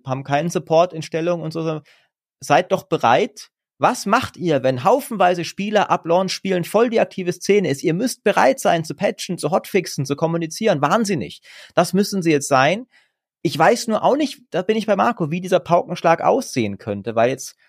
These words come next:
wir sind ja eh schon nicht mehr in dem Zeitalter. Also ein Add-on wie The Conquerors gibt's ja heutzutage eigentlich gar nicht mehr. Entwickler machen sowas nicht. Wir sind im Zeitalter der D L Cs, wo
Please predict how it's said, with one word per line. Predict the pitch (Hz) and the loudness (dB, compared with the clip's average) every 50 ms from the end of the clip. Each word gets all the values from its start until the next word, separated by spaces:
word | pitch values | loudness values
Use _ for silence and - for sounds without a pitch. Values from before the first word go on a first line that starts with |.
| _ _ _ _ _ _ _ _ _ _ _ _ _ _ _ _ _ _ _ | _ _ _ _ _ _ _ _ _ _ _ _ _ _ _ _ _ _ _
wir | - 147 | -2 0
sind | 147 175 254 262 | 2 2 4 4
ja | 254 - | 4 2
eh | - 220 254 | 4 2 2
schon | - - 226 170 | 4 4 2 2
nicht | 165 156 - | 2 0 0
mehr | 165 139 | -2 -2
in | 117 131 | 0 0
dem | 127 131 127 - | 0 -2 -2 -2
Zeitalter. | - - 117 123 123 - 120 117 117 131 120 - | 0 2 2 2 4 4 0 2 2 2 0 0
Also | 123 123 - - | 0 -4 0 0
ein | 131 135 135 | 0 0 4
Add-on | - 190 - - 202 185 170 | 2 0 2 2 0 2 2
wie | 180 | 0
The | 156 151 | 0 0
Conquerors | - - 175 208 202 - 175 151 135 - | 0 0 0 0 0 0 -2 -2 -2 -2
gibt's | - 196 - - - | -6 -8 -6 0 0
ja | 185 135 | 2 2
heutzutage | 117 107 - - 110 107 87 98 98 - | 2 0 0 -2 -2 0 0 0 0 -2
eigentlich | - - 92 90 - | -6 -6 -10 -12 -6
gar | _ 85 71 | _ -6 -4
nicht | 76 80 - - | -4 -8 -8 -4
mehr. | 95 95 | -4 -4
Entwickler | 98 104 143 143 - 160 | 0 0 -2 2 2 2
machen | 135 139 160 - 196 165 | 4 2 0 2 0 2
sowas | 127 123 104 90 85 85 - - | 4 4 2 2 0 -4 -4 -6
nicht. | 95 - - | -10 -8 -8
Wir | 107 | -2
sind | 110 147 151 | -2 -2 -2
im | 131 135 | -4 -10
Zeitalter | - - 135 151 151 - 135 - 127 | -2 2 2 2 2 0 -4 -4 -2
der | 123 - 127 123 | 0 0 0 2
D | 127 123 | 2 2
L | 120 117 | 2 2
Cs, | 117 - - 160 156 120 98 - - - | 0 0 0 2 2 2 0 -2 -6 -6
wo | 107 104 104 - | -2 -2 -2 -4